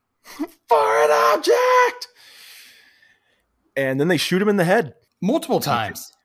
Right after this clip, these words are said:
Speaker 2: They take him out to the alley and just leave him there.
Speaker 1: Didn't even take the horn to sell to China.
Speaker 2: They, <laughs> the cops
Speaker 1: Sorry.
Speaker 2: come, and I love there's a, uh, there's a chalk outline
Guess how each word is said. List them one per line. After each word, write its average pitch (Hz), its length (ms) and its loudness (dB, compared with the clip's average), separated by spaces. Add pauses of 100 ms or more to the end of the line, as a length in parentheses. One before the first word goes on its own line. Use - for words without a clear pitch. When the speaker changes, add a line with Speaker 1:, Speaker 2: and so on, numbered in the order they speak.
(400)
Speaker 2:
They 113 100 -10
take 120 200 -2
him 123 100 -2
out 120 120 0
to 120 40 -8
the 110 140 0
alley 113 240 2
and 98 100 -6
just 104 160 -10
leave 104 240 -6
him 101 140 -8
there. 90 260 -8 (240)
Speaker 1:
Didn't 147 140 -10
even 185 120 -4
take 196 220 -6
the 113 80 -10
horn 156 360 -4
to 117 60 -14
sell 143 220 -10
to 123 220 -10 (560)
China. 156 500 -8 (400)
Speaker 2:
They, 110 300 -4 (220)
<laughs> - 1200 -20
the - 80 -14
cops 151 260 0
Speaker 1:
Sorry. - 80 -8
Speaker 2:
come, 135 260 0 (380)
and 135 140 0
I - 20 4
love 151 160 4
there's 156 220 2
a, 131 180 2
uh, 104 200 -2
there's 117 200 -4
a 113 60 -4
chalk - 440 -2
outline 120 600 0